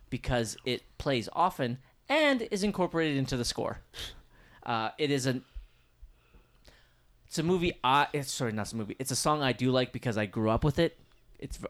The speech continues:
obviously famous from this movie. So it's a very, a very eighties song without it being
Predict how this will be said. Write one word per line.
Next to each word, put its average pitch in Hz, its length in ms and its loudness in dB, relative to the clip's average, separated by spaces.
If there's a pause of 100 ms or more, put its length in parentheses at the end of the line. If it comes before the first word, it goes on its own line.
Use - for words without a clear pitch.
(100)
obviously 104 320 -2
famous 113 460 -2
from 107 260 -2
this 104 220 -2
movie. 127 340 0 (800)
So 92 340 -2
it's 123 160 -2
a 117 40 0
very, 120 480 2 (1200)
a 127 60 0
very 165 380 2 (120)
eighties 139 480 2
song 135 680 2 (560)
without 127 360 2
it 110 160 -4
being 113 580 0